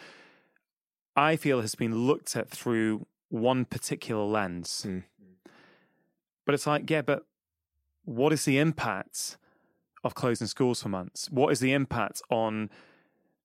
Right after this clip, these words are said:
Speaker 1: how kids feel about themselves, their mental well-being, you know, yes, their physical health? What are the long-term consequences of children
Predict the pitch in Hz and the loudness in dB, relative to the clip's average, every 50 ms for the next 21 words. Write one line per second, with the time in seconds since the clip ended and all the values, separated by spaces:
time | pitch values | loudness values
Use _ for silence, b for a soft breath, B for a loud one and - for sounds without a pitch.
0 | _ _ _ _ _ _ _ _ - - 135 127 - - - 127 - - - 143 | _ _ _ _ _ _ _ _ -6 -4 -4 -4 -2 -2 -2 -2 -2 2 2 4
1 | 127 123 - 107 104 - 101 98 - 113 101 95 95 - - - - - _ _ | 4 4 4 2 2 0 -2 -4 -2 -2 -4 -4 -4 -8 -10 -12 -16 -18 _ _
2 | _ _ _ _ _ _ _ _ _ _ _ _ _ _ _ _ _ _ 139 127 | _ _ _ _ _ _ _ _ _ _ _ _ _ _ _ _ _ _ 2 2
3 | 120 117 120 - - 127 120 131 131 127 - - 123 104 107 104 101 98 - 101 | 4 2 2 0 0 0 0 2 0 0 -2 -2 0 0 2 0 0 0 0 -2
4 | 95 92 90 87 87 85 - B B B B B B B B B B B B B | -2 -2 -2 -4 -8 -10 -14 B B B B B B B B B B B B B
5 | _ - 107 104 98 101 101 - _ _ _ _ _ _ _ _ _ _ _ _ | _ -4 -2 -2 -2 -2 -4 -6 _ _ _ _ _ _ _ _ _ _ _ _
6 | _ _ _ _ _ _ - 127 143 135 - - 135 113 - - 156 139 - - | _ _ _ _ _ _ 4 4 4 4 2 0 -2 -2 0 2 0 0 0 0
7 | - 127 117 98 110 110 95 92 85 - - - - - - b b b b b | -2 -2 0 0 0 0 -2 -2 -6 -8 -12 -14 -16 -16 -18 b b b b b
8 | b b b _ 135 151 170 160 147 156 147 143 135 139 143 147 151 151 147 - | b b b _ 2 2 4 4 4 4 4 4 6 6 4 6 4 2 0 -2
9 | - 143 135 123 120 113 - - 135 143 156 151 - 160 - - 135 123 110 - | -2 -2 0 0 0 -2 -4 -2 -2 -2 0 0 -2 -4 -4 -2 -2 -2 -2 -2
10 | - - - 95 87 - - - - - _ - - - 147 147 147 151 143 - | -4 -4 -4 -4 -6 -4 -4 -4 -4 -4 _ -6 0 2 4 4 4 4 2 2
11 | 120 107 92 92 95 101 107 107 | 0 0 0 -2 -4 -6 -6 -8